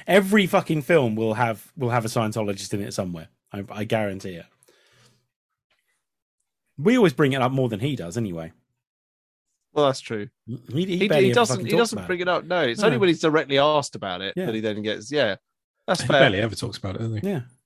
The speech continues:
Speaker 2: That's fair. I think because he's probably got a better publicist than he had for that time he had his Scientologist sister as his publicist. It was like, "You should just talk about Scientology all the time." He's
Speaker 1: Yeah,
Speaker 2: like,
Speaker 1: if you
Speaker 2: "Oh,
Speaker 1: could just
Speaker 2: okay."
Speaker 1: jump on the chair, that would be really cool.
Speaker 2: Yeah, just do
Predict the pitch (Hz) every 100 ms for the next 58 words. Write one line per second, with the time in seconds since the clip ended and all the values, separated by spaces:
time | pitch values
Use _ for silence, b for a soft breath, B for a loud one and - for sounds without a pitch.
0 | _ - 151 - 110 98 b b b -
1 | 147 214 175 156 170 - 151 - 139 139
2 | 135 117 123 123 139 139 - 110 - 107
3 | 107 107 - _ _ - 107 - 117 107
4 | 104 104 107 107 107 101 - 110 - 110
5 | 104 143 - 156 - 98 101 104 110 113
6 | - 107 120 113 110 - 110 107 120 117
7 | B - 214 381 - 185 170 160 139 170
8 | 220 156 113 107 - 104 101 B B B
9 | B 151 143 147 - 320 - 605 - -
10 | 190 165 170 147 - 170 107 98 - 147
11 | 151 143 135 123 120 110 104 _ b b
12 | b - 302 294 175 170 - 202